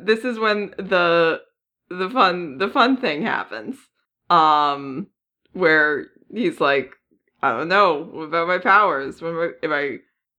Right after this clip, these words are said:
I, how do we know if this is real?" Always fun. Um, so she ends up, uh, well, one, um, the rest of the Hellions are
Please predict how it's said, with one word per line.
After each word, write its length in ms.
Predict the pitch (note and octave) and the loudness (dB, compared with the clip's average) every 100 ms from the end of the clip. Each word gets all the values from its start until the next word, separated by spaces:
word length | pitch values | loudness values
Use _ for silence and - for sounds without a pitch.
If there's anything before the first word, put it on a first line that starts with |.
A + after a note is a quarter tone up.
| _ | _
I, 40 | C#4 | 2
how 220 | F#3+ F3 | 4 2
do 100 | F#3+ | 0
we 120 | G#3+ | -6
know 280 | G#3+ C#4+ G3 | -2 -2 -2
if 180 | E3 D#3+ | -6 -6
this 160 | F#3 | -8
is 180 | F#3+ G3+ | -6 -8
real?" 480 | A#3+ A3+ E2 - - _ _ _ _ | -6 -6 -6 -10 -16 _ _ _ _
Always 400 | - D3 E3 G3 | -6 -4 -2 -4
fun. 460 | - B3 D3 - - _ _ _ _ | 0 0 0 -6 -18 _ _ _ _
Um, 720 | F3+ E3+ D#3+ D#3 D3+ C#3+ C#3+ - _ _ _ _ | 4 6 6 2 -2 -8 -12 -16 _ _ _ _
so 520 | - - G3 F#3+ F#3 | -8 2 4 4 0
she 640 | - - A3+ G#3 G3 F3 - _ _ _ _ | -4 -6 -4 -2 -4 -6 -10 _ _ _ _
ends 400 | A3+ D4 E4 - - | 0 0 -2 -8 -2
up, 540 | - G3+ F#3+ - - - F3 | 4 4 4 -2 -14 -4 4
uh, 680 | E3+ E3 D#3+ D#3 D3+ D3 G3+ _ _ _ _ _ | 6 6 6 4 2 0 -4 _ _ _ _ _
well, 420 | G3 A#3 G#3+ G#3 | 0 2 2 0
one, 500 | B3+ D4 G#3 G3 G3+ _ _ _ _ - | 0 2 2 -2 -12 _ _ _ _ 2
um, 720 | A3+ F3 E3+ E3+ E3 D#3+ C#3+ _ _ _ _ - | 4 4 4 0 -6 -8 -14 _ _ _ _ -18
the 220 | F3+ G#3 | -2 0
rest 340 | G3+ C#4+ D#4 | 2 2 0
of 80 | B3 | -6
the 100 | G3+ | -4
Hellions 560 | C4 F3+ E3+ D#3+ D#3+ - - | 0 0 0 -4 -8 -10 -4
are 600 | D#3 D#3 D3+ C#3+ C3+ C#3 | 2 4 4 2 0 -4